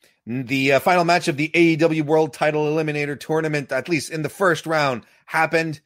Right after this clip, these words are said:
Hangman Page defeated Colt Cabana. Evil Uno comes out with Cabana. Listen, a lot of back and forth. Um, our boy, uh, Adam Page goes for the hits, the standing shooting star press, the pescado. Cabana does a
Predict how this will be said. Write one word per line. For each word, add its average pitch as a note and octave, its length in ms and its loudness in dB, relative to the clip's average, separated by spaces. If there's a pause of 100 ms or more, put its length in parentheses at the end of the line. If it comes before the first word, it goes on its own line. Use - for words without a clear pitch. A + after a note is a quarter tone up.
(160)
Hangman E3 480 0
Page D#3 400 -2
defeated C#3 480 -6 (260)
Colt E3 240 -2
Cabana. D3 500 0
Evil D#3 320 -2
Uno F#3 260 0
comes D#3+ 200 -2
out E3+ 180 4
with D#3+ 200 -2
Cabana. D#3+ 560 -2 (460)
Listen, A3 440 -2
a G#3+ 40 -14
lot A#3 160 0
of A3 60 -4
back A3 220 2
and F#3 140 -6
forth. G#3 500 0 (480)
Um, D3 840 0 (640)
our E3 160 0
boy, F3 420 2
uh, D3 220 4
Adam E3 260 -2
Page E3 260 -2
goes E3 160 2
for E3+ 100 -6
the D3 60 -4
hits, D3+ 320 -4
the D3 100 -12
standing D#3+ 300 -4
shooting D3 300 -8
star D3 240 -2
press, D3 300 -4
the D3+ 100 -12
pescado. C#3+ 800 0 (500)
Cabana D#3+ 300 0
does D#3 180 -4
a C#3 400 -4